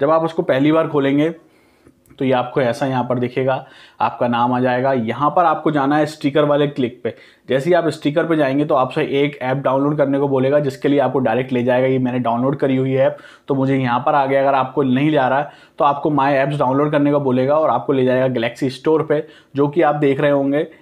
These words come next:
यहाँ पर, जो मैंने आपको स्क्रीनशॉट भी दे रहा हूँ या बोल सकते हैं वहाँ दिखा रहा हूँ Galaxy स्टोर में। इस ऐप का नाम है My Emoji Sticker, जो कि Samsung की तरफ से है और यहाँ पर आपको दिख भी रहा होगा। तो आपको कर लेना उस ऐप को डाउनलोड। डाउनलोड करने के बाद आप देखेंगे यहाँ पर आ चुके हैं। Add more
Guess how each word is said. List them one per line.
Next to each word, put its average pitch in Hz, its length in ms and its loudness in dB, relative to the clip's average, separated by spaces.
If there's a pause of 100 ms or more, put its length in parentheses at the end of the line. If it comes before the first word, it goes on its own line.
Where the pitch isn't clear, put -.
(160)
यहाँ 127 220 -2
पर, 139 160 0
जो 139 220 0
मैंने 127 240 0
आपको 127 240 -2
स्क्रीनशॉट 131 600 -4
भी 135 140 -2
दे 131 100 0
रहा 131 100 0
हूँ 139 100 0
या 135 80 0
बोल 127 160 0
सकते 127 220 -6
हैं 127 60 -2
वहाँ 123 160 -2
दिखा 117 260 -4
रहा 135 100 0
हूँ 135 80 -4
Galaxy 117 320 -4
स्टोर 131 280 -2
में। 135 240 -4 (320)
इस 151 260 -4
ऐप 135 220 -2
का 143 80 0
नाम 135 220 0
है 139 80 0
My 127 220 2 (120)
Emoji 127 360 0
Sticker, 139 360 -2
जो 135 180 0
कि 135 140 -2
Samsung 135 420 -4
की 147 100 -2
तरफ 135 240 -2
से - 140 -8
है 151 180 -4 (320)
और 147 80 0
यहाँ 135 200 -2
पर 151 140 -4
आपको 156 240 -2
दिख 185 180 0
भी 127 80 0
रहा 113 100 2
होगा। 107 180 -2 (260)
तो 135 60 2
आपको 135 260 0
कर 147 120 0
लेना 135 320 2
उस 139 140 -2
ऐप 120 200 -2
को 147 80 0
डाउनलोड। 143 580 0
डाउनलोड 165 360 0
करने 165 240 0
के 160 60 0
बाद 160 100 2
आप 151 120 2
देखेंगे 151 360 2
यहाँ 127 240 0
पर 127 80 0
आ 123 120 2
चुके 147 280 -4
हैं। 147 180 -2 (460)
Add 165 160 0
more 151 240 2